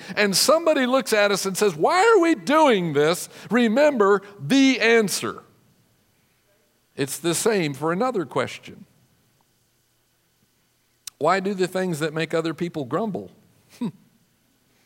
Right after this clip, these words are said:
you see it there in chapter nineteen in Luke? When Jesus invited himself into Zacchaeus' life, did you notice the reaction, it says, of everyone else?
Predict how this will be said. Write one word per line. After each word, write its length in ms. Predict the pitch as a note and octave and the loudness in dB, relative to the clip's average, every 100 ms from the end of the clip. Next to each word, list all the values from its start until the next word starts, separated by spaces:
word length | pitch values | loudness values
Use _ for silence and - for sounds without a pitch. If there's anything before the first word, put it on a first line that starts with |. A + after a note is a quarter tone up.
| _ _ _ _ _ _ _ _ _ - | _ _ _ _ _ _ _ _ _ -10
you 120 | B2 | -10
see 180 | - D3+ | -4 -4
it 100 | E3+ | -2
there 220 | D3+ D3+ | -2 -4
in 100 | E3 | -4
chapter 320 | B2 C#3+ C#3+ C#3+ | -4 -4 -6 -6
nineteen 500 | C#3+ C#3 C#3+ D3 E3 | -6 -6 -8 -8 -6
in 140 | A#2+ | -6
Luke? 340 | B2 F3 - - _ _ _ - - | -6 -8 -12 -20 _ _ _ -20 -8
When 140 | D#3 | -4
Jesus 460 | C3+ D3+ F3 E3+ - | -2 -2 -2 -4 -6
invited 400 | C#3+ C3 D3+ D#3+ | -4 -2 -2 -2
himself 500 | D3+ C3+ D#3 E3 D#3+ | -4 -4 -4 -4 -4
into 140 | C#3+ | -8
Zacchaeus' 720 | C3 C3+ B2+ - D3+ C#3+ D3 B2 | -4 -4 -4 -4 -6 -4 -8 -8
life, 340 | B2+ D3 D#3+ | -6 -6 -6
did 160 | C#3+ B2+ | -10 -10
you 100 | B2+ | -6
notice 340 | B2+ C#3+ D#3+ | -2 -2 -4
the 100 | - | -8
reaction, 520 | C3 C3+ C#3 C#3+ E3 D3 | -6 -4 -4 -4 -6 -8
it 100 | C3 | -6
says, 340 | D3 D3+ C#3 | -4 -4 -4
of 160 | A#2+ A#2 - _ - | -4 -6 -10 _ -2
everyone 540 | D3 C#3+ D3 C#3+ C#3+ | -2 0 -2 -2 -2
else? 440 | C3+ C#3+ D#3+ - | -2 -4 -6 -12